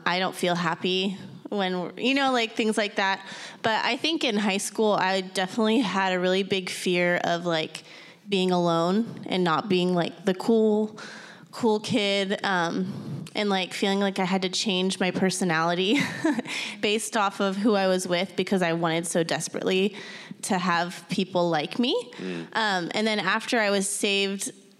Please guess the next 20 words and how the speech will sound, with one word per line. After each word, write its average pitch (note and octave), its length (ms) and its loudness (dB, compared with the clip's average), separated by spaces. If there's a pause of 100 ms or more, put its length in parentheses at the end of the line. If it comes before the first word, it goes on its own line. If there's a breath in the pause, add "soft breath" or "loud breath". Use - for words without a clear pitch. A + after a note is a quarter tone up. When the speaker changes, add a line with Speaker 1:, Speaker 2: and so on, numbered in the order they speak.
(480)
Speaker 1:
like, F#3+ 640 -4
just - 440 -2 (640 loud breath)
seeing G#3+ 400 2
how A#3 180 4
I F#3+ 360 0 (220)
kind D4 220 0
of E4+ 80 2
abused G3 720 2 (420)
the G#3 100 2
friendships F#3 600 -2
in G3 80 2
my F#3 180 2
life F3+ 420 0
because F#3+ 260 0
I F#3 100 2
was F3+ 140 2
so F#3+ 220 0
focused F3+ 580 0
on, F3 160 2
like, E3 260 -2